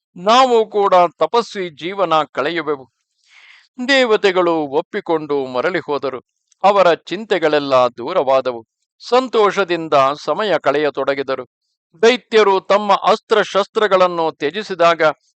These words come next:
ದೇವತೆಗಳು ಒಂದು ಗಳಿಗೆಯೂ ಅಲ್ಲಿ ನಿಲ್ಲಲಿಲ್ಲ. ಅವರಿಗೆ ಪೂರ್ಣ ವಿಶ್ವಾಸ ಉಂಟಾಗಿತ್ತು. ಅವರು ತಮ್ಮ ಭವನಗಳಿಗೆ ತೆರಳಿ ವಾಸಿಸುವ ಸರಿಯಾದ ವ್ಯವಸ್ಥೆ ಮಾಡಿಕೊಂಡು ಕ್ರೀಡಾದಿಗಳಲ್ಲಿ ಆಸಕ್ತರಾದರು. ಅತ್ತ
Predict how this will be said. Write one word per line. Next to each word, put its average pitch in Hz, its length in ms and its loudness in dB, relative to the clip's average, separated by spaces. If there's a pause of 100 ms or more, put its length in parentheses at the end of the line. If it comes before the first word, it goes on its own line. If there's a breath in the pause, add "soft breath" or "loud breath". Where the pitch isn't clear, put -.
(200)
ದೇವತೆಗಳು 214 640 2
ಒಂದು 190 520 -4
ಗಳಿಗೆಯೂ 175 640 -2
ಅಲ್ಲಿ 165 400 -4
ನಿಲ್ಲಲಿಲ್ಲ. 151 560 -2 (680)
ಅವರಿಗೆ 208 460 2
ಪೂರ್ಣ 220 560 -4
ವಿಶ್ವಾಸ 165 560 -2
ಉಂಟಾಗಿತ್ತು. 151 680 -2 (600 soft breath)
ಅವರು 226 360 4
ತಮ್ಮ 208 380 0
ಭವನಗಳಿಗೆ 185 840 0
ತೆರಳಿ 156 460 -2 (280)
ವಾಸಿಸುವ 190 580 0
ಸರಿಯಾದ 180 520 2
ವ್ಯವಸ್ಥೆ 160 480 0
ಮಾಡಿಕೊಂಡು 156 640 -2 (420 soft breath)
ಕ್ರೀಡಾದಿಗಳಲ್ಲಿ 185 920 0
ಆಸಕ್ತರಾದರು. 143 920 0 (540)
ಅತ್ತ 226 320 2